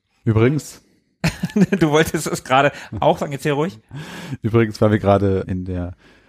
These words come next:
Speaker 1: äh, Reminiszenz an Doktor No gesprochen haben, der Blofeld-Darsteller aus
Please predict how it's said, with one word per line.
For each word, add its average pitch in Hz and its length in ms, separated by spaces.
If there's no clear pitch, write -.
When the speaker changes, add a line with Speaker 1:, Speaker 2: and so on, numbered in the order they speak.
Speaker 1:
äh, 110 200
Reminiszenz 113 680
an 95 440
Doktor 104 240
No 120 140
gesprochen 90 460
haben, 107 340
der 92 340
Blofeld-Darsteller 135 840
aus - 180